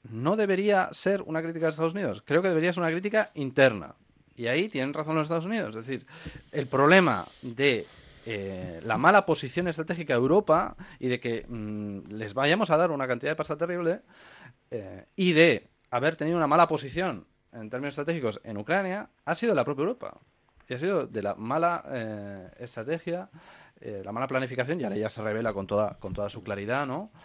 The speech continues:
En este segundo mandato de Trump, eh, de la propia, de la propia Europa, ¿no? Falta pro-, industria de defensa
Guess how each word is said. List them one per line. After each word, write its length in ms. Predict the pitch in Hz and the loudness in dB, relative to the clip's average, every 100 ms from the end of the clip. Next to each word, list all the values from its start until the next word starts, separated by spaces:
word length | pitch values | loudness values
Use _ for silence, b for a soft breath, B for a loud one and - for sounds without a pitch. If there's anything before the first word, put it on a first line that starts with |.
| B B _ | B B _
En 100 | 104 | -12
este 160 | - | -12
segundo 240 | 104 104 104 | -12 -8 -6
mandato 280 | 107 107 120 | -4 0 0
de 80 | |
Trump, 300 | 127 214 240 - - - - | 2 0 0 -6 -20 -20 -12
eh, 260 | 123 110 101 | -6 -4 -6
de 100 | - | -6
la 120 | 107 95 | -4 -4
propia, 340 | 104 98 87 | -4 -8 -8
de 80 | 101 | -8
la 80 | 90 | -8
propia 200 | 87 80 | -10 -14
Europa, 280 | 82 - 98 | -16 -14 -12
¿no? 120 | 170 B B B | -12 B B B
Falta 640 | - 160 170 160 143 131 - | 4 8 8 8 6 6 -2
pro-, 180 | 120 123 - | -6 -6 -4
industria 360 | 127 120 127 | -4 -2 2
de 40 | 123 | 0
defensa 640 | 143 208 196 185 175 165 | 2 -2 -2 -2 -2 -4